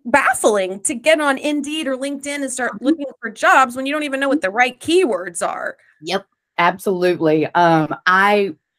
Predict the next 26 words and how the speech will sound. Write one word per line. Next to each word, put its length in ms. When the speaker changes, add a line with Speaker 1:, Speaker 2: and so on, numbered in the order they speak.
Speaker 2:
have 200
used, 540
I've 240
actually 460
gotten 720
both 340
of 160
my 180
jobs, 560
so 140
not 180
my 160
original 420
job 340
out 100
of 80
the 80
classroom, 460
but 120
the 60
two 300
I've 120
had 240
since 280
then 220
have 220